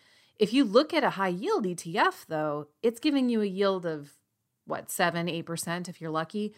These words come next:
Jeppy is, right now, I just checked it last night, it's providing a yield of almost twelve percent.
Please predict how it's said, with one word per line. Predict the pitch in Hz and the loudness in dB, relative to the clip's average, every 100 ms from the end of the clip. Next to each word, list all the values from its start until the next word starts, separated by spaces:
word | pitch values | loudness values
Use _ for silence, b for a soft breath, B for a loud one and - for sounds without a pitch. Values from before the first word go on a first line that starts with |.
| b b b b 170 | b b b b 0
Jeppy | 220 311 440 | 0 4 2
is, | 339 - - _ _ - | 2 -4 -12 _ _ -4
right | 175 208 175 | 2 2 4
now, | 175 226 294 | 4 4 4
I | 196 | 2
just | 196 - | 0 -2
checked | 226 214 | -2 -2
it | 208 | 0
last | 202 196 | -2 0
night, | 302 | -2
it's | 139 | -2
providing | - 220 233 226 | -4 0 2 2
a | |
yield | 208 254 240 | 0 0 0
of | 180 | 0
almost | 190 170 - | -2 -4 -4
twelve | 175 151 - | -4 -4 -6
percent. | 147 - 220 214 147 | -12 -6 0 0 0